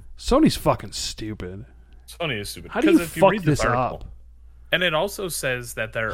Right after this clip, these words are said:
Speaker 2: are no plans to add day one releases.
Speaker 1: No.
Speaker 2: That's one of the best <clears throat> parts
Speaker 1: So one of the
Speaker 2: about
Speaker 1: articles that I
Speaker 2: Xbox Game
Speaker 1: had
Speaker 2: Pass.
Speaker 1: before Levi deleted it <laughs> was that Jim Ryan came out and said that it's not financially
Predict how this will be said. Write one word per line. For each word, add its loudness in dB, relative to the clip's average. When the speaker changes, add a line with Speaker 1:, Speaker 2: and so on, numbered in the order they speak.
Speaker 2:
are 0
no -6
plans -8
to -8
add -8
day -4
one -12
releases. -14
Speaker 1:
No. 4
Speaker 2:
That's -2
one -8
of -8
the -6
best -4
<clears throat> 4
parts -4
Speaker 1:
So 0
one 10
of 10
the 12
Speaker 2:
about 10
Speaker 1:
articles 8
that 4
I 2
Speaker 2:
Xbox 0
Game 0
Speaker 1:
had 2
Speaker 2:
Pass. -12
Speaker 1:
before -4
Levi 0
deleted -6
it -10
<laughs> -8
was -6
that 2
Jim 2
Ryan 4
came -4
out -4
and -10
said -6
that -8
it's -8
not -4
financially -4